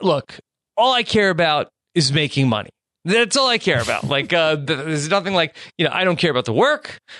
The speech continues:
Speaker 1: I don't care about, uh, like, uh, who's here, who's not here.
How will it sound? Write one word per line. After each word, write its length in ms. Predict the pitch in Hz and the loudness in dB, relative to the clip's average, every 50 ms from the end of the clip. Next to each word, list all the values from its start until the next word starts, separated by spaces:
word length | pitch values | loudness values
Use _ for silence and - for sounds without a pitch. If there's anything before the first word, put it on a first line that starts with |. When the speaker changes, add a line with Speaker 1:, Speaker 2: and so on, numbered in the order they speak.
| - - - | -14 -6 -2
Speaker 1:
I 100 | 165 175 | 0 2
don't 140 | 175 165 | 2 2
care 200 | - 170 165 156 | 2 0 2 2
about, 400 | 147 135 139 131 131 127 - - | 2 2 0 0 0 -2 -2 -2
uh, 540 | 131 139 135 135 135 131 131 127 123 123 120 101 | 0 2 2 4 4 4 2 2 2 0 0 0
like, 300 | - 127 123 120 - 135 | -2 -2 -2 -2 -2 0
uh, 440 | 135 131 131 127 127 127 127 123 | 2 2 4 4 4 4 4 4
who's 300 | 113 143 165 170 156 - | 4 4 4 4 4 2
here, 460 | - - 262 269 262 254 254 254 247 254 - - - _ - | 2 2 2 2 4 4 4 2 2 -2 -6 -20 -18 _ -2
who's 220 | 180 175 160 147 196 | -2 0 0 0 0
not 240 | 226 233 226 220 | 0 0 0 2
here. 300 | 214 220 214 214 208 190 | 2 2 2 2 0 0